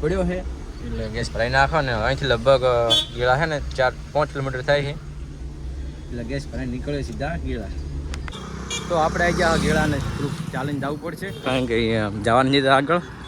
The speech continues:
ગાડી મૂકી દીધી છે, ત્યાં મૂકવાની જગ્યા નહીં પાર્કિંગમાં.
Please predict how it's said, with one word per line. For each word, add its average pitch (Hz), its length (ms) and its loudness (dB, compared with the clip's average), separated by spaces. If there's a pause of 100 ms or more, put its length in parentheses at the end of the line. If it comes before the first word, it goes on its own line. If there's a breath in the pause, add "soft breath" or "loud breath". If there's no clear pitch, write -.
(560)
ગાડી 120 200 -4
મૂકી 135 240 -4
દીધી 131 240 -4
છે, 147 160 0 (880)
ત્યાં - 220 -10
મૂકવાની 117 380 -12
જગ્યા 113 120 -8
નહીં 113 180 -8
પાર્કિંગમાં. 127 500 -8